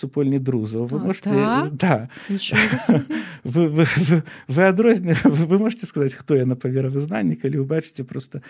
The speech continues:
Speaker 1: яе фотаздымак. Я
Speaker 2: Ніколі
Speaker 1: думаю,
Speaker 2: б не
Speaker 1: што
Speaker 2: падумала.
Speaker 1: вы, я думаю, што не, не, не здагадаліся б.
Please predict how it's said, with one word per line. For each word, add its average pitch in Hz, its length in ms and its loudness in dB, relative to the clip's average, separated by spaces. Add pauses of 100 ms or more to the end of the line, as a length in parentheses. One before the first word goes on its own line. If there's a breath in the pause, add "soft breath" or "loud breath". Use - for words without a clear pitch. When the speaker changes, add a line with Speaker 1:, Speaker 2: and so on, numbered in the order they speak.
(420 loud breath)
Speaker 1:
яе 131 240 0
фотаздымак. 120 720 -2
Я 160 80 0
Speaker 2:
Ніколі 185 240 2
Speaker 1:
думаю, 170 60 2
Speaker 2:
б - 20 -10
не 185 100 -6
Speaker 1:
што 175 140 -8
Speaker 2:
падумала. 175 320 -8 (160)
Speaker 1:
вы, 170 400 -2
я 185 80 4
думаю, 180 240 0
што - 160 -10
не, 170 80 0
не, 165 240 2
не 170 340 4
здагадаліся 131 800 -4
б. - 80 -18